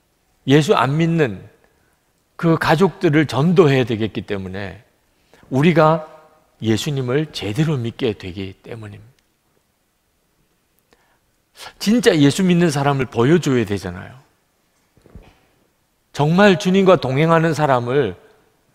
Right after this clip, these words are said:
예수 안 믿는 불신 가족들에게 이 삶의 현장에서 보여줄 수 있으면, 그러면 그들이 복음의 마음의 문을 열 수 있겠잖아요. 그래서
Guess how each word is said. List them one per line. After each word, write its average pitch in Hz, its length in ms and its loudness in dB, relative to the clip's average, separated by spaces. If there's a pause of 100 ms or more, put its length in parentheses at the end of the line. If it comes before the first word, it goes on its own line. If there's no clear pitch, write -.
(200)
예수 147 260 2
안 156 160 2
믿는 170 220 0
불신 185 380 -2
가족들에게 131 840 -2 (640)
이 156 100 -2
삶의 175 520 2
현장에서 185 520 0
보여줄 151 600 2
수 - 120 -8
있으면, 101 640 -6 (520)
그러면 220 340 2
그들이 202 460 0 (180)
복음의 196 480 2
마음의 165 440 -2
문을 160 260 -2
열 120 180 -2
수 196 160 -10
있겠잖아요. 139 580 -10 (1600)
그래서 170 340 4